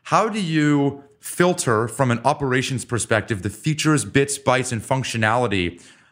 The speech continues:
into, like, a synthesized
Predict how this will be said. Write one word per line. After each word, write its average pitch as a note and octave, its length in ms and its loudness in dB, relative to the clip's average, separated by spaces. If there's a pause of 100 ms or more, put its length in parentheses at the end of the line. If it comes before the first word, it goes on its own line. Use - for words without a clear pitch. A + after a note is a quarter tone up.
into, D3 760 0 (220)
like, B2 220 2
a G#2+ 200 2 (160)
synthesized C3+ 1000 0